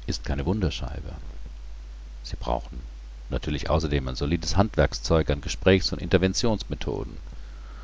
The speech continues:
Vor allem die Werkzeuge des systemischen Fragens, zum Beispiel die Wunderfrage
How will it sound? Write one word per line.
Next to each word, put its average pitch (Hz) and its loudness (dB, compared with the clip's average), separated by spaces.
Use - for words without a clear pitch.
Vor - 0
allem 65 -4
die 67 0
Werkzeuge 69 4
des - -4
systemischen - 2
Fragens, 76 4
zum - -8
Beispiel - -8
die - -8
Wunderfrage 64 -4